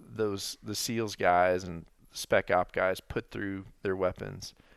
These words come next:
I doubt they have 'em go out and frickin' rip off a fifty cal Barrett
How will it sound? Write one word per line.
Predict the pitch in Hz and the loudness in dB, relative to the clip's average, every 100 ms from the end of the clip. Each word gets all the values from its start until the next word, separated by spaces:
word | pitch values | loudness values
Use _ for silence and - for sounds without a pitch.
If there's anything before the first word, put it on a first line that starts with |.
| _ _ _ _ _ _ _ _ _ _ - | _ _ _ _ _ _ _ _ _ _ 4
I | 117 131 | 4 4
doubt | 107 123 123 139 - | 4 10 10 10 6
they | 117 | 2
have | 120 110 110 | 6 6 6
'em | 104 | 4
go | 104 104 101 | 2 6 8
out | 92 87 - | 8 6 4
and | 98 95 | -4 -6
frickin' | 107 101 101 92 92 - _ - | -4 -4 -4 -6 -8 -14 _ -14
rip | 107 113 113 - | -4 2 2 6
off | 98 95 95 - - | 8 8 6 -4 -6
a | 110 | -6
fifty | - 110 - | -2 -2 -2
cal | 101 104 90 | 0 4 4
Barrett | 92 101 101 87 78 | 4 2 4 4 0